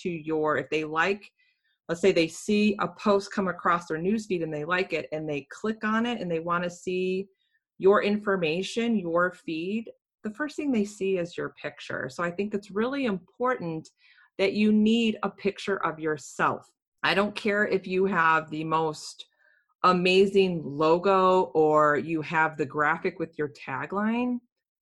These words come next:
let's go back to the whole purpose of Instagram. It's relationship building platform. So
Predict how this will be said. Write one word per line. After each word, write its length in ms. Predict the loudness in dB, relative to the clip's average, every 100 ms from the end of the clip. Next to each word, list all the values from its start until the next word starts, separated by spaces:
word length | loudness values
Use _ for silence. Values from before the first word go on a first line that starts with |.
| _
let's 220 | -4 -4 0
go 140 | 0
back 360 | 4 2 2 -2
to 220 | 0 0
the 80 | 0
whole 200 | -2 -2
purpose 380 | 0 -2 -2 -6
of 80 | -2
Instagram. 720 | 0 -2 -6 -8 -6 -6 -4
It's 280 | -6 -6 -6
relationship 840 | -6 -2 -2 -2 -4 -8 -6 -6 -4
building 340 | -4 -4 -8
platform. 640 | -2 -2 -2 -4 -8 -6 -6
So 380 | -2 0 0